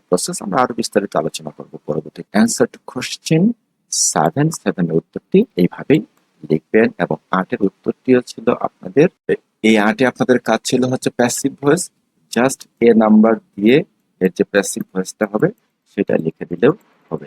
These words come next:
এইভাবে আর প্যাসিভ লেখার দরকার নেই। শিক্ষার্থীরা, এই ছিল আমাদের আজকের আলোচনাটা।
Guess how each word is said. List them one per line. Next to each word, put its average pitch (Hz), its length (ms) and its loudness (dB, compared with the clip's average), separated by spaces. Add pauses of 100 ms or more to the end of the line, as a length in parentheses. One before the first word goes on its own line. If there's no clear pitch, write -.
এইভাবে 85 340 -2
আর 95 120 -4
প্যাসিভ - 320 -4 (120)
লেখার 117 260 -4 (440)
দরকার - 360 -10
নেই। - 120 -20 (340)
শিক্ষার্থীরা, - 500 -4
এই 123 100 2
ছিল 127 120 -4 (100)
আমাদের 123 220 2
আজকের - 340 -4
আলোচনাটা। 110 600 -2